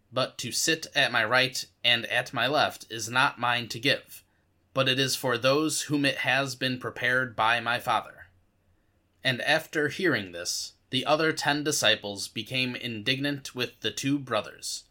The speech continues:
But Jesus called them to himself and said, "You know that the rulers of the Gentiles domineer over them, and those in high position exercise authority over them.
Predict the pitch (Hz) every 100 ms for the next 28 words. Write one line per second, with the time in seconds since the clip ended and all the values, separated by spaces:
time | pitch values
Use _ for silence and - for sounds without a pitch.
0 | _ _ _ _ _ - 127 131 160 165
1 | 160 - - 131 127 110 110 104 101 131
2 | 113 113 - 143 101 - - 107 101 151
3 | 151 143 - _ _ _ _ _ _ 131
4 | 131 139 165 143 135 113 110 123 139 143
5 | 131 123 110 104 113 123 123 123 120 113
6 | - 113 120 117 120 117 117 127 101 -
7 | - - _ _ _ _ 123 120 135 151
8 | 135 123 107 127 135 143 123 107 - 104
9 | 98 - 135 - 135 - 120 117 104 98
10 | 135 127 127 123 113 - 139 90 78 -
11 | -